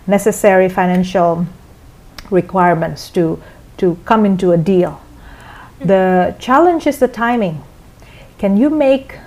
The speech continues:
Speaker 1: timely decisions, uh, given the circumstances that you have to consult so many bodies before you then, uh, channel the inputs or recommendations to the, uh,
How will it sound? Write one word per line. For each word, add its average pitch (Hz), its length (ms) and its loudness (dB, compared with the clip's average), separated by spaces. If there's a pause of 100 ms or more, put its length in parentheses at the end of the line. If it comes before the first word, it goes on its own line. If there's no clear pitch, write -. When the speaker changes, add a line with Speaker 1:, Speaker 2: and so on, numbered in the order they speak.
Speaker 1:
timely 208 400 2
decisions, 190 880 -2 (600)
uh, 160 420 -2
given 254 460 2
the 214 100 0
circumstances 202 800 -2
that 180 200 -2
you 202 60 0
have 214 220 -2
to 208 60 -2
consult 208 580 -2
so 220 180 -6
many 185 420 -2 (320)
bodies 175 640 -4 (760)
before 220 440 4
you 180 320 2 (380)
then, 202 580 -2
uh, 170 400 -2 (640)
channel 208 500 0
the 165 360 -2 (220)
inputs 247 580 4
or 165 120 0
recommendations 202 1000 0
to 208 200 0
the, 165 240 0 (520)
uh, - 460 -8